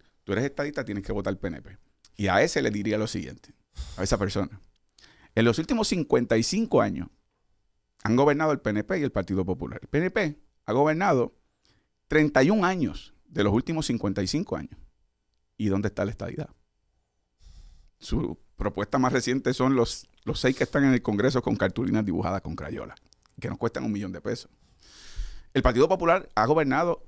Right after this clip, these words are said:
veinticuatro años. ¿Dónde está el ela en sus distintas manifestaciones?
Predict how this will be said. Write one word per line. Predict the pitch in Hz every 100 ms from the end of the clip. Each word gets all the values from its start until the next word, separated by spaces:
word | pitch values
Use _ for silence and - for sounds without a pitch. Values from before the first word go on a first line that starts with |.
| -
veinticuatro | - 135 110 - 107 143
años. | 117 269 110 -
¿Dónde | 101 127
está | 127 123
el | 110
ela | 110 139
en | 123
sus | 101 90
distintas | 82 95 117
manifestaciones? | 120 120 - 98 80 - 107 104 98